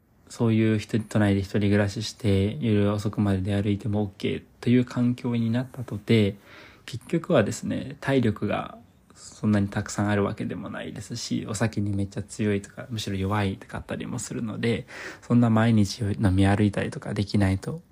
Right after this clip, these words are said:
思いますし、生活リズムがどんどん崩れていって、日中のパフォーマンスも落ちてしまってっていうのは目に見えているわけですね。で、ちなみに今出張に来てるんですけども、まあ、出張はですね、やっぱ行くときは、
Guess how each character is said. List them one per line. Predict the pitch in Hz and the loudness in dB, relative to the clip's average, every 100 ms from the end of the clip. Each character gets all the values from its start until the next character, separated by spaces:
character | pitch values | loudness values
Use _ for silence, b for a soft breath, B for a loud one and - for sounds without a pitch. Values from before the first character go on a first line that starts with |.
| - | -4
思 | 98 95 | 2 4
い | 92 | 4
ま | 92 | 2
す | 92 123 | -2 -4
し、 | - 120 110 - B B B B _ | 0 0 0 -6 B B B B _
生 | - 113 | 0 0
活 | 117 104 110 | 2 2 4
リ | 107 | 4
ズ | 95 | 2
ム | 92 | 0
が | 95 | 0
ど | 101 | 2
ん | |
ど | 95 | 2
ん | 92 | 2
崩 | 98 98 95 | 2 4 2
れ | |
て | 98 | 0
い | 123 | -6
っ | |
て、 | - 147 156 - | -4 0 0 0
日 | 113 104 | 0 0
中 | - 107 | 0 -2
の | 101 | -2
パ | 95 98 | -6 -8
フ | 104 | -6
ォ | |
ー | 98 | -6
マ | 98 | -6
ン | 95 | -8
ス | 117 | -10
も | 110 117 | -10 -10
落 | 110 | -12
ち | |
て | - | -14
し | 113 - | -14 -12
ま | 120 | -14
っ | |
て | - 131 | -14 -14
っ | 123 | -14
て | _ 143 | _ -8
い | |
う | 131 | -6
の | 98 | -8
は | 92 | -8
目 | 101 | -8
に | 101 | -6
見 | 98 95 | -4 -6
え | 92 | -6
て | 104 | -12
い | 90 | -14
る | - - | -16 -14
わ | 110 | -16
け | - | -16
で | - | -20
す | - | -18
ね。 | 131 - _ _ _ _ _ _ _ _ _ _ _ _ B B B B B B - | -18 -20 _ _ _ _ _ _ _ _ _ _ _ _ B B B B B B -12
で、 | 127 | -4
ち | 151 | -2
な | 151 | -2
み | 151 | -2
に | 147 | -4
今 | 143 110 98 - | -2 -4 -4 -10
出 | - 117 - | -10 -10 -8
張 | 135 127 | -6 -4
に | 127 123 - _ - | -4 -4 -10 _ -12
来 | |
て | - | -6
る | 104 95 | -4 -4
ん | |
で | 92 | -8
す | 90 | -12
け | - 113 | -14 -12
ど | 127 | -10
も、 | 135 123 110 151 | -6 -8 -8 -10
ま | |
あ、 | 110 | -10
出 | 123 - - | -12 -16 -18
張 | 170 170 170 160 156 | -14 -12 -12 -10 -8
は | 151 | -8
で | 127 | -4
す | - | -2
ね、 | 98 | -2
や | 98 | -2
っ | |
ぱ | 131 | -4
行 | 120 | -4
く | 165 | 0
と | 190 | 0
き | - 127 | 0 0
は、 | 135 - | 2 0